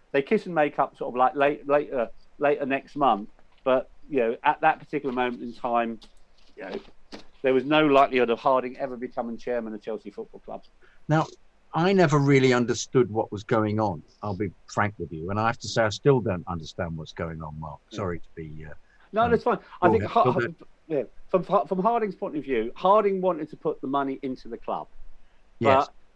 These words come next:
Speaker 1: he wanted to know, obviously, who the owners really were, 'cause it's like, it'd be like
Speaker 2: No,
Speaker 1: me
Speaker 2: no, I, I understand that bit, but I,
Speaker 1: Yeah.
Speaker 2: I, there was an earlier bit, wasn't there, where,
Speaker 1: Yeah.
Speaker 2: where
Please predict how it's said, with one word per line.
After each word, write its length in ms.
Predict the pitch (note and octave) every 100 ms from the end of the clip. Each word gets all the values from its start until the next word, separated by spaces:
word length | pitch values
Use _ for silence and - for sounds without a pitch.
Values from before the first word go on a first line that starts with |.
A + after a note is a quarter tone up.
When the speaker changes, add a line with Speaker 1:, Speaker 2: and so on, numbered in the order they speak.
| _ D#3
Speaker 1:
he 80 | E3
wanted 360 | F3 G3+ F#3
to 80 | F3+
know, 580 | E3+ E3+ D3 G#2 G2+ A#2 - -
obviously, 600 | C#3 C3 C3 C3+ B2 B2+ -
who 220 | D#3+ D#3+
the 160 | D3 D3
owners 600 | C#3+ D3 B2+ G2 F#2+ - - - - -
really 320 | B2+ C3+ A#2+
were, 320 | B2 F#3 A2+
'cause 200 | G#2 B2+ - -
it's 100 | E3+
like, 180 | G#3+ G3+ F3+
it'd 160 | F#3+
be 100 | G3
like 200 | F#3+ F#3
Speaker 2:
No, 100 | D#3
Speaker 1:
me 40 | E3+
Speaker 2:
no, 120 | E3+
I, 180 | F3 F#3
I 120 | G3
understand 380 | G#3 G3 G3 E3+
that 180 | E3+ -
bit, 140 | G#2 -
but 100 | C3
I, 60 |
Speaker 1:
Yeah. 160 | E3 C#3+
Speaker 2:
I, 100 | D3 - -
there 100 | D#3
was 100 | D3
an 120 | D3+
earlier 300 | E3 F3+ C#3+
bit, 240 | G2 G#2 F#2+
wasn't 240 | F#2+ G#2+
there, 100 | A2
where, 280 | A#2+ - B2 C3
Speaker 1:
Yeah. 80 | A#2 - -
Speaker 2:
where 320 | C3 C3 A#2+